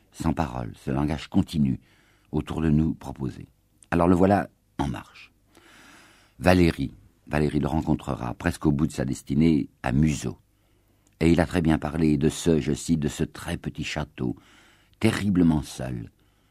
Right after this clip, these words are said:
dans un vaste site de montagne assez triste.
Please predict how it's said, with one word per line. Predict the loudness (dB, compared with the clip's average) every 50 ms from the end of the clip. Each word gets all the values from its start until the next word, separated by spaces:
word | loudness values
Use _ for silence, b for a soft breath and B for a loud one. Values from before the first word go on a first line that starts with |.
| _ _ -4
dans | -4 0 0 0
un | 0
vaste | 0 -2 -4 -6 -8 -12 -12
site | -12 -8 -6 -6 -6 -4
de | -2 0
montagne | 0 0 0 -2 -4 -6 -4 -2 -2 -2 -4 -6
assez | -10 -8 -8 -8
triste. | -10 -10 -14 -18 -18 -18 -20 -20 _ -20